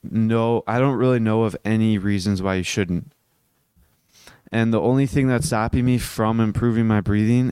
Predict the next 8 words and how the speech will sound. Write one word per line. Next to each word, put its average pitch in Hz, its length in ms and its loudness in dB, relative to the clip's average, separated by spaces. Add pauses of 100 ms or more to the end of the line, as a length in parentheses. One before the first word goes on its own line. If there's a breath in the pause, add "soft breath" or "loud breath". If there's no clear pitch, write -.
(160)
is 104 680 0 (680)
simple, 113 840 0 (560 soft breath)
like, 104 160 -4
laziness 104 640 -2
or 92 600 -2
just 101 300 -2
me 110 260 2
not 98 440 -2